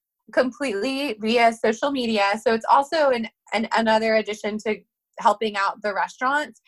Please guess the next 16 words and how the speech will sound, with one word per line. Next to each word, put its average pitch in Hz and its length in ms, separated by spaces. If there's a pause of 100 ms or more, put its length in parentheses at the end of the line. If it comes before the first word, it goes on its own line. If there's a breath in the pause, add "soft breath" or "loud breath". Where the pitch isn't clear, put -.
(280 soft breath)
So 269 180
all 254 140
you 302 80
gotta 311 240
do 320 240
is 240 260
take 254 200
a 233 40
picture - 300
of 294 80
your 285 140
burger, 240 480
whether 220 320
you're 208 460 (120)
eating 247 400
there 226 580